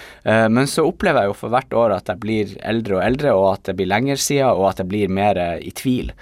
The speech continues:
Eh, og da må jeg jo da, eh, prøve både å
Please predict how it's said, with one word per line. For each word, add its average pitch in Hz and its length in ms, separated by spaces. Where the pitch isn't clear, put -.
Eh, 95 320
og 113 240
da 143 120
må 135 240
jeg 104 160
jo 95 140
da, 107 140
eh, 95 220
prøve 120 400
både 117 400
å 90 140